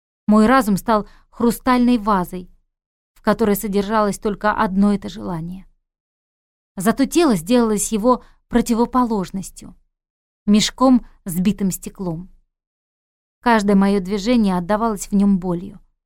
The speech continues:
Я считала шаги, чтобы отвлечься от боли, и числа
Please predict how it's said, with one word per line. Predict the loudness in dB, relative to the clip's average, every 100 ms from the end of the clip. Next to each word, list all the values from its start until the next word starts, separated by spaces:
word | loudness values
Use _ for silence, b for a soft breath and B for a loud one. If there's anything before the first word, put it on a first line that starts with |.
| _ _ _ _
Я | 0 0
считала | 0 -4 -2 -2
шаги, | -4 -4 -2 -2
чтобы | -2 -2 -2
отвлечься | -2 -4 -4 -4 -4 -6
от | -4
боли, | -2 -2
и | -2 -6 -8
числа | -6 -6 -4 -4 -4